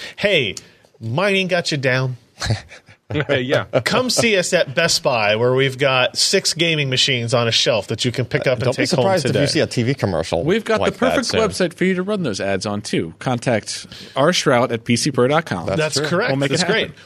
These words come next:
Speaker 1: We've got tons of people who hate mining, uh, that visit our website on a daily basis. So, uh, I think that's a great idea.
Speaker 2: Yeah.
Speaker 1: Uh,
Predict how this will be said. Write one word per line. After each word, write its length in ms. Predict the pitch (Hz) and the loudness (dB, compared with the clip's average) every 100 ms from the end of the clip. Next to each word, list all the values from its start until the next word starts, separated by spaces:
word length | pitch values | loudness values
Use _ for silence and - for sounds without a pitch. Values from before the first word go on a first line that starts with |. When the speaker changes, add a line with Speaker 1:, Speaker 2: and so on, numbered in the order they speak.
| - | -6
Speaker 1:
We've 100 | 165 | -2
got 160 | 220 - | -2 0
tons 260 | 240 254 | -2 0
of 60 | 240 | 0
people 300 | 277 247 156 | -2 0 0
who 160 | 160 165 | 2 0
hate 320 | 185 196 165 | 0 -2 0
mining, 500 | 160 202 113 95 107 - - - - 175 | 2 2 2 0 -2 -2 -4 -8 -2 2
uh, 260 | 139 139 | 4 4
that 140 | 147 135 | 2 2
visit 280 | 196 196 | 2 2
our 100 | 190 | 2
website 360 | 170 170 170 147 | 2 0 2 2
on 100 | 139 | 0
a 60 | 120 | 0
daily 260 | 139 135 | 2 2
basis. 640 | 131 65 - - - - - | 0 -2 -8 -8 -8 -8 -6
So, 540 | - - 123 123 120 | -4 0 0 2 0
uh, 340 | 120 120 120 107 | 0 0 0 0
I 100 | 120 | -2
think 140 | 135 | -2
that's 160 | 127 139 | -4 -2
a 40 | |
great 180 | 147 165 | -2 -2
idea. 340 | 170 - 110 - - _ - _ _ _ | -2 -4 -6 -12 -20 _ -20 _ _ _
Speaker 2:
Yeah. 200 | 143 185 - _ - | -14 -12 -12 _ -4
Speaker 1:
Uh, 380 | 131 135 135 | 2 4 4